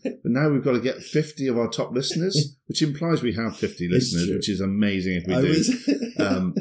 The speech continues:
Speaker 1: we've got to seven fifty of our listeners, I'm saying that with a straight face now, uh,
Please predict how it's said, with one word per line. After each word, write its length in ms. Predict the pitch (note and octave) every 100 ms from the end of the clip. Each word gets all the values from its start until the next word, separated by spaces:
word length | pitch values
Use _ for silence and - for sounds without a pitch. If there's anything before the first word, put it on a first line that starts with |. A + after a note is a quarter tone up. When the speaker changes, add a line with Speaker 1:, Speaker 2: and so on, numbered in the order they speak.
| - _ -
Speaker 1:
we've 160 | B2+
got 140 | D#3 D3
to 80 | C#3
seven 260 | D3 C3+ B2
fifty 420 | D3+ D3 C#3 B2+
of 100 | G#2+
our 320 | B2 B2+ B2
listeners, 600 | A#2+ A#2 - F2+ F#2+ G#2
I'm 180 | F#2+ F2+
saying 220 | A#2 G2
that 100 | D#2+
with 80 | F2+
a 60 |
straight 260 | - G2+ F#2
face 220 | B2 G#2+
now, 160 | F#2 G#2+ - - - _ -
uh, 340 | A2+ A2